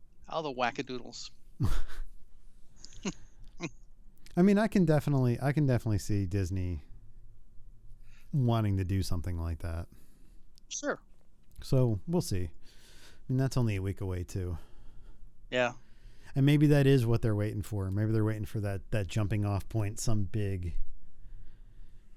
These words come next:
Speaker 2: some big deal to, to show. 'Cause I don't think D twenty-three and that shit's happening until, like, the summer.
Speaker 1: Right.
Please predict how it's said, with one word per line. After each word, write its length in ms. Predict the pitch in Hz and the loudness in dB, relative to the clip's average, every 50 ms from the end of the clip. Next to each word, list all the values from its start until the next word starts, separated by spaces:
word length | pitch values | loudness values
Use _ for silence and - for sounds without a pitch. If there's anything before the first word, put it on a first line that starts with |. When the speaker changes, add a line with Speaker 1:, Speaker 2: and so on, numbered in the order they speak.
| - - - | -12 -12 -8
Speaker 2:
some 360 | - - - 131 120 110 - - | -2 4 4 6 6 6 2 2
big 240 | - 131 120 107 92 | 2 2 2 0 0
deal 460 | 90 110 107 107 104 104 101 98 92 - | 2 4 4 4 4 4 2 0 0 -2
to, 280 | - 113 101 98 95 - - - | 0 0 2 2 0 -2 -6 -4
to 120 | - 113 | 0 0
show. 560 | 98 - - - 110 101 98 95 92 92 90 - - - - - - - - - - - - - - - - - - - - - - - - | 0 0 0 0 0 2 2 0 0 -2 -2 -6 -8 -16 -16 -16 -16 -14 -14 -14 -14 -14 -14 -16 -18 -18 -18 -18 -18 -18 -18 -18 -18 -10 -2
'Cause 140 | - 120 120 | 0 4 4
I 60 | 120 | 6
don't 180 | 120 135 139 | 6 4 2
think 200 | - - 127 117 | 2 2 2 2
D 120 | 95 120 117 | 2 0 0
twenty-three 600 | - - 120 117 110 95 - - 110 110 110 110 | 2 2 2 2 2 0 0 0 0 2 2 2
and 240 | 107 101 101 98 87 - - - | 2 2 2 0 -2 -4 -6 -4
that 200 | - 113 113 - - | -4 -4 -4 -6 -6
shit's 220 | - 110 - - | -6 -6 -2 0
happening 440 | 107 101 95 - 104 98 95 95 95 | 0 0 0 -2 -2 -4 -4 -4 -4
until, 340 | 95 92 - - 101 95 95 | -4 -4 -2 -2 -2 -2 -2
like, 220 | 95 95 87 - - | -4 -6 -6 -6 -8
the 60 | - | -8
summer. 520 | - - - 117 113 98 90 92 90 80 - - - - - - - - - - - - - - - - | -6 -4 -2 -2 -2 -2 -2 -4 -6 -6 -8 -12 -14 -14 -14 -16 -18 -18 -16 -18 -18 -16 -16 -18 -12 -2
Speaker 1:
Right. 300 | 143 139 113 107 107 | 0 2 2 2 0